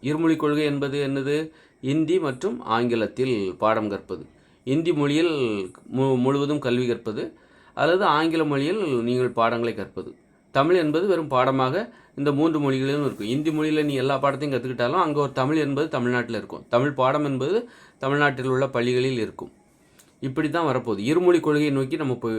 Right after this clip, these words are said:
ஒருவேளை மத்திய அரசோட மும்மொழி கொள்கையை ஏற்றுக்கொண்டால், இருமொழி கொள்கையை நாம், இருமொழி கொள்கையை நோக்கி தான் அது போகும். ஏன்னா, ஒரு படிப்படியா தமிழ் வழி கல்வி என்பது தடுத்து நிறுத்தப்பட்டுவிடும். அதோட எண்ணிக்கை குறைஞ்சிக்கிட்டே வருது.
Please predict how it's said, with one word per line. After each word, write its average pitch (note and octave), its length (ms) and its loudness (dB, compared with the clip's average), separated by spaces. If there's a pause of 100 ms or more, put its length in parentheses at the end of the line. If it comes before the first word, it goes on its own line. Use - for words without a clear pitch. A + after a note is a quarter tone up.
(200)
ஒருவேளை C#3 320 2
மத்திய D3+ 320 -2
அரசோட D3+ 320 -2
மும்மொழி D3+ 360 2
கொள்கையை C#3 360 0
ஏற்றுக்கொண்டால், A#2 580 -2 (360)
இருமொழி F#3 380 6
கொள்கையை C#3+ 420 0
நாம், C#3 260 0 (760)
இருமொழி F3+ 420 6
கொள்கையை D3 360 0
நோக்கி B2+ 180 0
தான் C#3 180 -2
அது A2 80 -4
போகும். F2 360 -6 (120)
ஏன்னா, D3+ 240 0
ஒரு C#3+ 140 0
படிப்படியா D3+ 540 -2
தமிழ் C#3 260 -2
வழி C#3+ 200 0
கல்வி C3+ 340 -2
என்பது C3 400 0
தடுத்து C3+ 320 0
நிறுத்தப்பட்டுவிடும். G#2+ 680 -4 (440)
அதோட C#3 300 4
எண்ணிக்கை D3+ 300 2
குறைஞ்சிக்கிட்டே B2+ 500 0
வருது. G2+ 260 -6